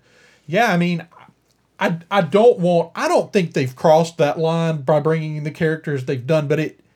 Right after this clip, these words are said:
it definitely could become dangerous just bringing in these characters for one appearance, just so you can show 'em off to, before you go give them their own show.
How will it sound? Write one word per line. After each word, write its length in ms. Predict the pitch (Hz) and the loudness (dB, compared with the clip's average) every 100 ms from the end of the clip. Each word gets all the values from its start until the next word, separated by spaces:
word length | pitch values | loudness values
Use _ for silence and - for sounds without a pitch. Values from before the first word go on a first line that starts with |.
| _ _ _ _ - | _ _ _ _ -6
it 240 | 208 131 | -6 -2
definitely 800 | 214 247 247 185 156 139 127 - | 0 0 -2 -2 -2 -2 -6 -12
could 380 | - 170 156 139 | -6 0 0 0
become 480 | 135 131 165 131 127 | -2 0 0 0 0
dangerous 520 | 127 127 127 131 120 | 0 0 0 -2 -4
just 340 | - 147 135 131 | -2 -2 -2 -4
bringing 360 | 147 147 139 | -4 -2 -4
in 160 | 131 131 | -2 -2
these 200 | 127 123 | -2 -2
characters 520 | 160 135 127 131 127 | 0 0 -2 -6 -6
for 140 | - | -6
one 240 | 139 143 131 | -4 -2 -4
appearance, 640 | 131 175 165 131 - - _ _ _ _ | -4 -4 -2 -4 -8 -18 _ _ _ _
just 260 | - 202 - | 0 0 2
so 120 | 180 | 0
you 220 | 165 160 | 0 -2
can 220 | - 143 | -4 -6
show 300 | 131 165 139 | -2 0 2
'em 100 | 127 | 2
off 400 | 139 143 131 127 _ | 2 2 0 -6 _
to, 400 | - 143 123 117 | -6 -4 -4 -6
before 360 | 135 143 165 147 | -8 -4 0 0
you 160 | 135 | 0
go 160 | 127 127 | -2 -2
give 180 | 120 120 | -2 -6
them 200 | 117 107 | -6 -8
their 180 | 104 101 | -8 -8
own 160 | 92 | -10
show. 400 | - 110 90 73 | -14 -10 -10 -12